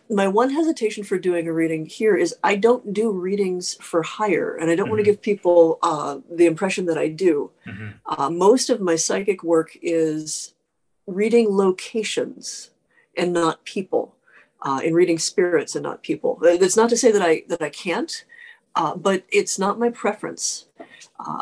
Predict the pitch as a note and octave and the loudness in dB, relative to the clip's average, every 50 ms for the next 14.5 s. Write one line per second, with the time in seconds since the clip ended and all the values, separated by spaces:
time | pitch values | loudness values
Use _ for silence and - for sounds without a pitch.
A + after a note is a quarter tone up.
0 | - F3+ F#3 F#3 F3+ D#3 A3+ G#3+ G#3+ G#3+ G#3 G#3 G#3 G3+ - - - - - - | 0 0 0 -2 2 4 4 6 6 4 0 -4 -4 -6 -8 -12 -14 -14 -14 -16
1 | _ _ _ _ _ - - _ _ _ _ _ _ _ _ - A#3 A3+ - A3 | _ _ _ _ _ -20 -20 _ _ _ _ _ _ _ _ -6 -4 0 2 2
2 | G3+ G3+ - - - G3+ - - B3 - - G#3 G3 F3+ F#3 E3 D#3+ E3+ E3+ - | 2 0 0 -2 -4 -2 -2 -2 -4 -4 -4 -4 -4 -4 -6 -6 -2 -2 -2 -2
3 | - F#3+ - F#3+ F3+ E3 E3+ E3 D#3 D#3 D#3 D3+ D3 - - G#3+ G3 G3 G3 G3 | -4 -6 -4 -4 -2 -2 -2 -2 -2 -2 -4 -6 -6 -4 -2 -2 0 2 2 2
4 | F3+ F#3 F3 F3 E3+ D#3+ - - F3 E3 D#3+ - - _ - - D#3 D3+ D3+ D3+ | 0 0 -2 -4 -6 -8 -6 -2 -2 -2 -2 -2 -6 _ -6 -4 -2 -2 -2 -4
5 | D#3 - - - - - - _ _ - E3+ D3+ D3 D#3 D#3+ D3+ D#3 D#3+ _ _ | -6 -8 -10 -10 -10 -12 -14 _ _ -8 -8 -6 -6 -6 -8 -10 -12 -14 _ _
6 | _ _ _ _ _ _ _ _ _ _ _ _ _ _ - - - A3 G#3 G3 | _ _ _ _ _ _ _ _ _ _ _ _ _ _ -4 0 2 4 4 4
7 | E3+ - - - - - - - - _ _ _ - D#3+ D#3 - E3 F3 F#3 G3 | 2 0 -2 -6 -8 -10 -10 -12 -14 _ _ _ -10 -4 -2 0 0 2 2 2
8 | G3 F#3 E3+ D3 - - - - C#3+ C#3 - - - - - - E3 E3 E3 D#3 | 2 2 2 0 0 -2 -4 -2 -2 -2 -2 -4 -6 -6 -2 0 4 4 4 4
9 | D#3 D#3 D3+ D3+ D3+ D3+ D3+ - - D3 C3+ C#3 C#3 C3+ - - - - - - | 2 0 0 0 0 -2 -2 -2 0 2 2 2 2 0 -2 -2 -4 -4 -6 -6
10 | C2 - - - _ _ _ - - D#3 - - D#3+ D#3 - - - D3+ C#3+ C#3+ | -6 -8 -10 -14 _ _ _ -12 -12 -4 -2 0 0 0 -2 -2 -2 -4 -4 -4
11 | - D3 D3 C#3+ D3+ D3 C#3+ C#3+ C#3+ C#3+ - - - D3 C#3+ - - - - - | -4 -2 -2 0 0 0 0 0 -2 -2 -4 -4 -6 -6 -4 -6 -6 -6 -4 -4
12 | - - - - _ _ _ - - - - - - _ _ _ - C3 C3 C3+ | -4 -4 -4 -6 _ _ _ -20 -20 -20 -20 -20 -20 _ _ _ -6 -6 -4 -2
13 | C#3+ F3+ D#3 E3+ E3+ F3+ F3 E3 D#3 D3 D3 D3 - - C#3+ C#3+ D3 D3 A#2 D3+ | 0 2 2 4 4 4 4 2 2 2 0 -2 -4 -6 -4 -2 -2 -2 -4 -4
14 | D3 C3 - - - D#3 D3+ C#3 C3 | -8 -8 -10 -10 -8 -6 -4 -4 -6